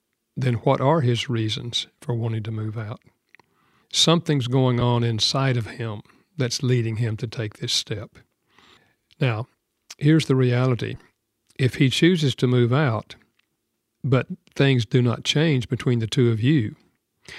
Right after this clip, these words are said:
that is, you continue to do everything you've been doing for him, all of his secretary work and all the other things that you mentioned, the laundry and all of that, and sexual relationships, because you've been living together for six years or five years,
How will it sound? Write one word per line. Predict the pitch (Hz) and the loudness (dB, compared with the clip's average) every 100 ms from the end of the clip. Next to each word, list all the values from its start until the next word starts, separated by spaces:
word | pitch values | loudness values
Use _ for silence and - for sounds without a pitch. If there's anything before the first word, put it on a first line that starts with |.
| - | -2
that | 135 | 2
is, | 127 117 | 4 2
you | 135 127 | 2 2
continue | 127 117 - 143 135 127 | 2 -2 0 0 2 0
to | 117 | -2
do | 107 135 127 117 | 0 2 2 0
everything | 117 117 120 123 123 | -2 -2 -2 -2 -2
you've | 120 | -2
been | 120 117 | -2 -2
doing | 117 120 | -2 -2
for | 110 120 | -2 -2
him, | 120 113 107 | -2 -2 -2
all | 110 | -2
of | |
his | 117 110 | -2 -2
secretary | - 120 120 - 117 117 | -2 -4 -6 -4 -2 -2
work | 113 113 113 | -2 -2 -2
and | 127 | -6
all | 110 110 | -6 -4
the | 113 113 | -4 -2
other | 110 117 | -2 -4
things | - 120 113 | -4 -6 -6
that | 120 - | -8 -6
you | |
mentioned, | 110 113 104 - | -4 -4 -8 -8
the | 117 | -6
laundry | 110 113 113 | -4 -4 -4
and | 113 | -6
all | 110 110 | -4 -4
of | 113 | -4
that, | 110 107 117 _ _ - _ _ - _ - | -4 -6 -10 _ _ -20 _ _ -20 _ -2
and | 139 175 110 127 139 - _ | 2 2 0 -2 -6 -12 _
sexual | - - 139 - 123 | -4 -2 0 0 0
relationships, | 117 123 160 - 117 - 101 - - | 2 2 0 -2 -4 -4 -4 -6 -10
because | - 120 120 117 | -8 -4 -4 -4
you've | 123 | -4
been | 110 110 | -2 0
living | 131 143 | 0 0
together | 117 107 107 104 | -2 -2 -4 -6
for | - 110 | -6 -8
six | - 117 - | -6 -6 -4
years | 110 110 113 - | -6 -4 -6 -8
or | |
five | 127 113 107 107 | -8 -6 -6 -4
years, | 110 120 123 | -2 -2 -6